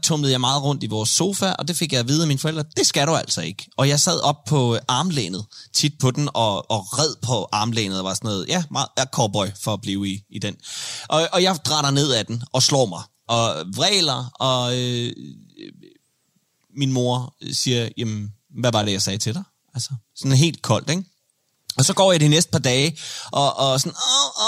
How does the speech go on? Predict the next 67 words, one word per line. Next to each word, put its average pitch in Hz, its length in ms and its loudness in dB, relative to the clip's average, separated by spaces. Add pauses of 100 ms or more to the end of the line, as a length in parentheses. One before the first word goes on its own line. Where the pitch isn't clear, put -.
(100)
åh," 175 60 0
og 175 80 0
begynder 175 220 2
at 147 80 0
gå 165 140 2
sådan 165 140 2
helt 147 180 0
Quasimodo-agtigt 131 1040 4
og 107 60 0
sådan 131 100 -2
noget, 123 160 4
og 120 60 2
hun 120 120 0
siger, 120 140 2
"Lad 120 140 4
være 147 140 2
med 127 100 0
at 110 60 0
skæve - 440 2
dig. 92 100 -6 (400)
Lad 139 60 2
være 165 80 4
med 185 80 2
at 165 60 4
skæve 202 280 2
dig. 156 160 2
Jeg 131 80 2
sagde 180 260 4
til 170 180 2
dig, 165 80 2
du 151 60 4
ikke 151 100 2
skulle 156 180 2
hoppe 127 200 4
op 127 140 2
på 135 60 0
den 113 160 -2
der. 113 120 0 (240)
Jeg - 100 0
sagde 175 260 2
det 170 80 -2
til," - 140 -2
og 175 100 2
nu 190 80 -4
skal 208 160 -2
man 220 100 -2
lige 247 120 0
huske, 226 260 0 (260)
begge 226 220 2
mine 208 220 2
forældre, 180 420 -2
de 175 160 -2
var 202 60 0
sygeplejersker. 120 840 2 (420)
Øh, 139 80 2 (640)
eller 107 120 0
min 107 120 -2
far 160 220 2
er 123 100 2
det, 131 280 2 (100)
øh, 98 180 -4
endnu, 135 280 4
min 147 180 2
mor 135 160 2
lever 139 240 2
ikke 139 140 -2
mere. 139 100 4